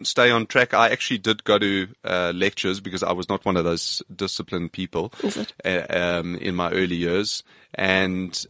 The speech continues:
Speaker 1: um, and, and, and that helps. So, so looking at it now and what we offer, and especially some of the online learning technologies and,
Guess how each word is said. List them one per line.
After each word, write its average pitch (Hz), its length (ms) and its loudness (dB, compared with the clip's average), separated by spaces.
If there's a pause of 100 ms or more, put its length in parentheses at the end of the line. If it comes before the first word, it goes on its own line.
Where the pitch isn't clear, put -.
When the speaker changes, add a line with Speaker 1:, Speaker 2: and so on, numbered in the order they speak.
Speaker 1:
um, 90 560 -2
and, 101 180 -2
and, 101 220 -2
and 101 120 0
that 104 140 6
helps. 110 300 4
So, 110 260 2
so - 140 0
looking 117 340 0
at 104 120 4
it 95 120 0
now 117 440 4
and 98 260 -6
what 104 180 0
we 101 120 0
offer, 117 440 2 (300)
and 101 100 -4
especially 113 400 -2
some 110 160 -4
of 101 80 -4
the 92 60 0
online 98 400 0
learning 101 340 -2
technologies 95 800 -4
and, 85 320 -6